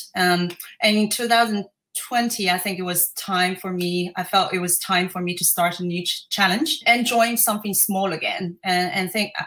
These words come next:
I think Mode is, uh, uh, is, uh, you know, like, inspired to do, uh, something disruptive in the, in the, in the space. And I feel, I felt it was very aligned with my vision. So that's when I joined Mode as a,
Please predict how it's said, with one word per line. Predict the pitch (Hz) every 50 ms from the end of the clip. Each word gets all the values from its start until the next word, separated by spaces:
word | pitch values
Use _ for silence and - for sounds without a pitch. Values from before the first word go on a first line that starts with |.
| - -
I | 185 185
think | - 214 196 190 180
Mode | 190 190 196 208 208 214 214 -
is, | - 190 190 180 - -
uh, | 180 170 170 165 156 - _ _ _ _ _ _ _ _ -
uh, | 190 185 185 180 175 170 - -
is, | 185 180 175 165 - 160
uh, | 165 180 170 170 175 160
you | 180
know, | 175 170
like, | 175 170 170 165 - - - -
inspired | - 190 175 - - - 190 180 185 185 185 185
to | 185 - - - - -
do, | - 190 180 180 180 175 175 170 - _ _ _ _ _
uh, | - 180 175
something | 170 - 196 185 185 - 196 185
disruptive | 175 180 - - 185 170 - - - - 170 185 226 226 -
in | 220 180 175 175
the, | 170 175
in | - 180
the, | 170 170 165 -
in | - 180 170
the | 170
space. | - - - 170 170 190 240 - - - - - - - - _ -
And | - 185
I | 185
feel, | 180 - - 202 202 - - _
I | - 185
felt | - - 190 185 - 196
it | 185 180
was | 175 165 170
very | 180 190 190 185 175
aligned | 170 170 165 170 170 170 175 170
with | 165 170 156 -
my | 170 165
vision. | 165 160 170 170 160 170 165 160 160 -
So | - - 170 165 165 165 165 _ _ -
that's | 196 190 196 - -
when | 196 180 180 175
I | 170 170 170
joined | 170 - 175 165 175 175 175 175 170 -
Mode | 180 175 175 170 175 175 175 - -
as | 170 170 165 160 -
a, | 175 160 160 165 160